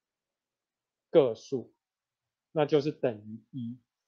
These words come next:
这个应该可以理解，这个不需要什么太复杂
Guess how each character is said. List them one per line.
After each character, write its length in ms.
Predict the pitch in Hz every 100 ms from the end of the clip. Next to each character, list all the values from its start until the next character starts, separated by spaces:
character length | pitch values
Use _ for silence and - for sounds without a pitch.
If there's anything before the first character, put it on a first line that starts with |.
| _ _ _ _ _ _ _ _ _ _ _ _ _
这 80 | 185
个 100 | 185 135
应 100 | 175
该 160 | 170
可 160 | 165 147
以 120 | 127
理 200 | 113 123
解， 240 | - - -
这 80 | 196
个 580 | 180 156 151 147 147 143
不 180 | 139
需 220 | 190 - 180
要 160 | 170
什 80 | 147
么 500 | 117 120 120 123 -
太 260 | - 175 147
复 300 | 139 180 143
杂 160 | 123